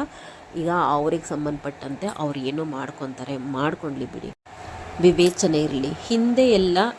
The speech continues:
ಈ ಪ್ರಿಂಟ್ ಆಗುವಂತಹ ಪುಸ್ತಕಗಳಲ್ಲೇನೆ ಬರೀತಿದ್ರಾ ಈ ಸೋಷಿಯಲ್ ಮೀಡಿಯಾ ಬರೋದಕ್ಕಿಂತ ಮುಂಚೆ? ಇಲ್ಲ, ಮಂತ್ರಾಲಯದಲ್ಲಿ ಪುಸ್ತಕ ಸಿಕ್ತಿತ್ತು, ಇಲ್ಲ ಅಂತಂದ್ರೆ ಈ ರೀತಿ ಸಿಗೋಂತಹ ಪುಸ್ತಕಗಳಲ್ಲೇನೆ ಬರೀತಿದ್ರು, ತೊಂದ್ರೆ ಇಲ್ಲ.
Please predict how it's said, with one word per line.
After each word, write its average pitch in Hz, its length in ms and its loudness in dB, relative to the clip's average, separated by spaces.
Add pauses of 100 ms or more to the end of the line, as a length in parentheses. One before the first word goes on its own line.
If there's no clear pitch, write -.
(100)
ಈ 190 120 0
ಪ್ರಿಂಟ್ 220 500 2
ಆಗುವಂತಹ 196 720 0
ಪುಸ್ತಕಗಳಲ್ಲೇನೆ 196 960 2
ಬರೀತಿದ್ರಾ 151 880 0
ಈ - 20 -6
ಸೋಷಿಯಲ್ 160 520 -2
ಮೀಡಿಯಾ 160 280 0
ಬರೋದಕ್ಕಿಂತ 151 640 -2
ಮುಂಚೆ? 151 640 -4 (400)
ಇಲ್ಲ, 156 260 2 (160)
ಮಂತ್ರಾಲಯದಲ್ಲಿ 170 800 0
ಪುಸ್ತಕ 175 480 -4
ಸಿಕ್ತಿತ್ತು, 160 800 -4
ಇಲ್ಲ 165 260 4
ಅಂತಂದ್ರೆ 160 560 0
ಈ 165 220 -2
ರೀತಿ 160 280 -2
ಸಿಗೋಂತಹ 202 640 2
ಪುಸ್ತಕಗಳಲ್ಲೇನೆ 156 800 -2
ಬರೀತಿದ್ರು, 151 580 -2
ತೊಂದ್ರೆ 160 520 0
ಇಲ್ಲ. 143 220 0